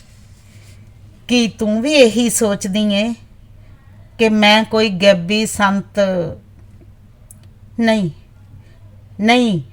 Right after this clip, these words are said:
ਬਸ ਜਿਵੇਂ ਚੱਲ ਰਿਹਾ, ਚੱਲਦਾ ਰਹਿਣ ਦੇ। ਕਿਸੇ ਚੰਗੇ ਡਾਕਟਰ ਨੂੰ ਵਿਖਾ,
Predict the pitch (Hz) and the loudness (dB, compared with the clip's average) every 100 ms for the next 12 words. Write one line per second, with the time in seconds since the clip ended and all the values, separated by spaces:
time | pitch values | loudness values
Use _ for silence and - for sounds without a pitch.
0 | - - - - - - - - - 180 | -20 -20 -20 -20 -20 -20 -20 -20 -12 0
1 | 214 240 - 208 220 220 220 220 190 196 | 2 2 0 -2 0 2 0 2 2 4
2 | 202 196 208 247 - - - - - - | 2 2 -2 -4 -6 -20 -20 -20 -20 -20
3 | - - 233 220 214 226 202 190 208 180 | -20 -2 2 2 4 0 0 -2 -2 -4
4 | 143 127 - - - - - - - - | -4 -6 -14 -20 -20 -20 -20 -20 -20 -20
5 | - - 226 - 247 - 220 202 214 208 | -20 -6 -4 0 0 0 -2 -2 -2 0
6 | 202 - 208 220 214 208 - 226 202 180 | 0 -2 -6 -4 -4 -4 -2 0 2 2
7 | 208 143 | 0 -2